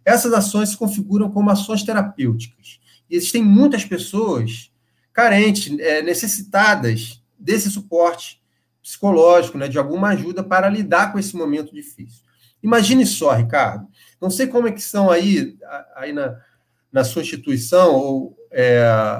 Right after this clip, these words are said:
na, na região próxima, os capsis, né, os Centros de Atenção Psicossociais. Mas imagine um adolescente, uma pessoa adole-, que esteja na adolescência,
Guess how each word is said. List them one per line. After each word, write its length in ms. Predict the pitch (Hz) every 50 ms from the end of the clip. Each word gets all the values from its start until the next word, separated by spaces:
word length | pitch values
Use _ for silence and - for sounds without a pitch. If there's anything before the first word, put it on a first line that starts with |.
| - -
na, 340 | 135 139 147 135 131 - - _
na 80 | - 143
região 440 | 143 160 165 - 113 156 147 135 117
próxima, 600 | - 143 156 160 165 139 - - 127 117 113 117 139
os 520 | 160 175 175 - - - - - - _ _ _ _ _ _ _ _ _ _ _ _ _ _ _
capsis, 840 | - 185 180 165 - - - - - 147 123 107 98 - - - -
né, 200 | 123 135 147 156
os 160 | 147 123 -
Centros 240 | - 170 175 175 -
de 80 | - 170
Atenção 640 | 160 165 175 156 123 - - - 165 165 170 170 170
Psicossociais. 1120 | - - - - 190 196 - - - 185 185 185 - - 143 104 92 92 - - _ _ _ _ _ _ _ _ _ _ _ _ _
Mas 500 | 185 208 240 226 190 - - - _ _ _
imagine 840 | 240 247 262 247 240 196 - - 202 262 240 190 139 120 117 - -
um 320 | 214 240 226 196 - -
adolescente, 1040 | 196 185 185 208 214 208 - - 185 190 196 165 - - - - - - - - _ _ _ _ _ _ _ _ _
uma 100 | 98 98
pessoa 380 | - 120 117 - 175 175 156
adole-, 440 | - 151 143 139 156 160 151 123 110
que 300 | - - 143 131 131 127
esteja 400 | - - - - - 170 151 160
na 80 | 156 147
adolescência, 840 | 139 151 156 143 120 113 - - 151 139 123 117 113 - 107 98